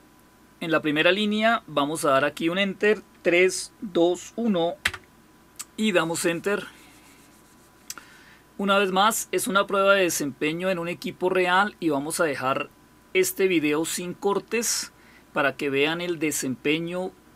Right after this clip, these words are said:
como tal del equipo, no tanto la calidad del video, sino el desempeño del equipo.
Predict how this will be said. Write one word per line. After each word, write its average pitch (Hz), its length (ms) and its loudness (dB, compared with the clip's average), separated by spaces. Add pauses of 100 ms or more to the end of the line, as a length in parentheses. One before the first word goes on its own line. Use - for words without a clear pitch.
como 143 280 -4
tal 143 220 2
del 170 140 -2
equipo, 202 520 -6 (140)
no 170 220 -6
tanto 190 400 0
la 185 220 0
calidad 131 460 -2
del 165 140 -4
video, 185 380 2
sino 139 360 -4
el 151 120 -2
desempeño 147 640 -6
del 160 80 -4
equipo. 185 500 -6